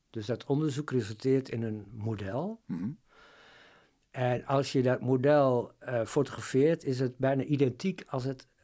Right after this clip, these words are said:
Speaker 1: eh, resultaat wat ergens komt te staan.
Speaker 2: Hmm.
Speaker 1: Dus dat on-,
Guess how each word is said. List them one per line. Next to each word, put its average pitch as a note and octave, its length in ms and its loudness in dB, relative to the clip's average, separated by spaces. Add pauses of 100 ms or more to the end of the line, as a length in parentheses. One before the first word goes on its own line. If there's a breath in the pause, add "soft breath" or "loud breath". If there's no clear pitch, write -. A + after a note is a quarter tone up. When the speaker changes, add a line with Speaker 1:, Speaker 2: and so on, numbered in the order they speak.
Speaker 1:
eh, A#2+ 500 -4
resultaat A#2 720 -6
wat A2+ 300 -12 (160)
ergens A#2 280 -10
komt B2 180 -6
te - 80 -14
staan. C#3+ 380 -4
Speaker 2:
Hmm. A#2 300 -2 (1000 loud breath)
Speaker 1:
Dus A2+ 280 -4
dat A#2 220 -4
on-, D3+ 240 2